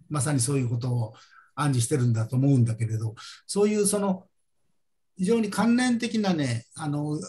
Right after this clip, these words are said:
話になっちゃうんで、具体的なものじゃないからね。で、その関連的な会話でいいと思うんですよ、私、大事なのは。で、私はこう感じた。要するに、あの、グラデーションのある、あの、影の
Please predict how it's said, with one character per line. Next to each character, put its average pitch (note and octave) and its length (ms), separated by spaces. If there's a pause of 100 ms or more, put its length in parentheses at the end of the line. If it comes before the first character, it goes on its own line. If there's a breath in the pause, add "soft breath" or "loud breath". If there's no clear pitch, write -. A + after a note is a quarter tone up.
(380)
話 F#3 380
に F3 60
な E3 100
っ F#3 80
ち D3 100
ゃ B2+ 40
う - 20
ん G#2 180
で、 A#2+ 160
具 C3 120
体 G3 160
的 F#3 140
な E3+ 100
も C#3 100
の C3 60
じ A#2 100
ゃ A#2+ 40
な D3 120
い D3 60
か A#2 100
ら - 60 (100)
ね。 F#3 180 (800)
で、 D#3+ 80
そ E3+ 80
の F#3+ 80
関 B3 300
連 B3 240
的 A#3 200
な G#3+ 140
会 G#3 240
話 G3+ 100
で D#3 100
い G3+ 100
い F#3 40
と D3+ 80
思 A2+ 120
う - 20
ん F#2 60
で - 60
す - 120
よ、 A#2+ 60
私、 A2+ 300
大 C#3 180
事 A#2+ 40
な A#2 140
の F#2+ 120
は。 - 100 (1080)
で、 D3+ 60
私 F#3+ 360
は C#3 140
こ G#3+ 240
う G3+ 40
感 F#3 240
じ - 140
た。 A#2+ 200 (1160)
要 F3+ 120
す A3+ 100
る G#3 80
に、 F#3 100
あ E3 100
の、 E3+ 180 (260 loud breath)
グ E3 100
ラ F#3 120
デ G3+ 140
ー F#3 40
シ G3 100
ョ G3 40
ン F#3 80
の F3+ 120
あ F#3+ 60
る、 F3 220 (240 loud breath)
あ D3+ 120
の、 D#3 240
影 F3 260
の C#3 280